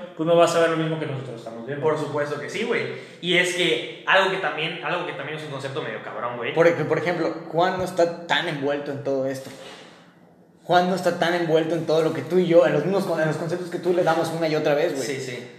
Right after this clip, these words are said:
Speaker 3: ¿Me entiendes?
Speaker 2: Y de, de cierta forma sí, porque de, de cierta forma esas conversaciones que tú y yo tenemos, luego a veces, por ejemplo, estamos conversando y sí sale algún tema de estos, ya sabes, y sale, o sea, no con la intensidad con la que tú y yo
Speaker 3: Claro.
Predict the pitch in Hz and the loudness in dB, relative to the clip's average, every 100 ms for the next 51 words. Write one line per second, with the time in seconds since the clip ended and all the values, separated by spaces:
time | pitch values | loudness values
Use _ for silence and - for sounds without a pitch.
0 | - 139 135 180 185 - - 165 185 202 | -10 -4 4 4 4 0 -2 0 2 2
1 | 175 190 196 320 - 190 196 147 214 220 | 2 2 4 2 2 0 0 -2 -2 -4
2 | - - - - 165 165 165 160 165 160 | -8 -14 -12 -4 -2 2 2 0 -2 0
3 | 196 196 180 175 175 180 - - - 170 | 0 2 2 0 0 -2 -4 -10 -6 -6
4 | 175 170 143 156 160 139 139 135 147 151 | -4 -4 -4 -6 -6 -6 -6 -6 -4 -2
5 | 147 147 139 135 - - - 160 160 160 | -2 -2 -4 -6 -12 -16 -2 2 4 4
6 | 170 170 - - - 139 156 147 156 156 | 2 -2 -8 -12 -6 -4 -4 -4 -4 -4
7 | 143 127 139 151 151 131 127 151 143 139 | -4 -4 0 0 0 -2 -4 -4 -6 -8
8 | - - - - - 147 143 135 143 139 | -12 -20 -20 -14 0 2 2 2 -2 -2
9 | 143 143 131 127 123 117 123 151 131 135 | -2 0 -2 -4 -6 -8 -2 -2 -2 -2
10 | 151 151 - - - 185 202 220 202 196 | 0 0 -2 -4 2 4 6 6 6 4
11 | - 185 165 156 156 160 156 - 151 156 | 2 2 2 -2 -2 -2 -2 -4 0 2
12 | - 185 147 131 131 165 160 147 151 - | 2 0 -2 -4 -6 -2 -2 0 0 -2
13 | - 147 143 | -2 2 2